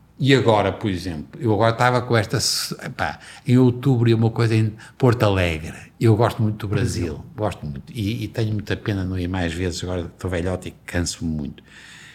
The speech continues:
Speaker 1: "Oh, Manuel, Manuel", como nós dizemos, "Oh, Manuel, se calhar não pode ser." <laughs> Se calhar não pode ser. Pá, é horrível. Em novembro, eh, há um amigo meu que morreu há uns anos, Mário Luna,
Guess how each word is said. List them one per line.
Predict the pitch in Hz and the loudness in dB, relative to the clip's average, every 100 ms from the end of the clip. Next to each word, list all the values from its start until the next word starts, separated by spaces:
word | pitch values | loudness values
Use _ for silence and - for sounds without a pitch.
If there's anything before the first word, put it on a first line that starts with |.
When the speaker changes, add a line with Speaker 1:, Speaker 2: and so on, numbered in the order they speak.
| - _ - - - | -20 _ -18 -18 -14
Speaker 1:
"Oh, | 180 185 | -10 -6
Manuel, | 143 120 98 95 80 - | -2 -2 -2 -6 -8 -6
Manuel", | 110 123 117 98 92 85 73 | -2 0 0 0 -2 -4 -8
como | - 87 | -6 -6
nós | 85 | -6
dizemos, | 85 - | -6 0
"Oh, | 151 | 2
Manuel, | 143 123 107 95 - - - | 4 4 2 0 -4 -12 -14
se | - - | -10 -2
calhar | 139 135 156 | 2 4 4
não | 170 | 4
pode | - 214 214 165 | 2 -2 -2 -6
ser." | - - 156 | -4 2 2
<laughs> | - 427 - - - - 202 170 | 2 -2 0 -2 0 6 6 6
Se | 175 - | 0 0
calhar | - 139 - | 2 2 4
não | 180 | 4
pode | - - - - | 2 0 0 0
ser. | - - - - 107 - - | -4 -2 -4 -6 -12 -16 -16
Pá, | - - _ | -18 -20 _
é | - | -8
horrível. | 90 87 87 - - - - - _ - | -6 -6 -10 -12 -18 -16 -18 -20 _ 0
Em | 131 | 2
novembro, | 127 123 - 110 107 107 107 - - - - - | 4 4 4 4 4 -2 -8 -12 -18 -20 -20 -6
eh, | 104 98 | -2 0
há | 120 117 | 4 4
um | 113 110 | 4 4
amigo | 104 98 92 | 4 2 2
meu | 92 95 90 | 4 4 2
que | - 101 | 0 0
morreu | 92 87 90 | 0 0 -2
há | 82 87 | -4 -2
uns | 92 82 | -2 -4
anos, | 82 92 98 - 180 | -6 -6 -10 -10 -2
Mário | 98 107 95 | 0 2 2
Luna, | 95 101 90 73 85 | 2 2 2 -2 -6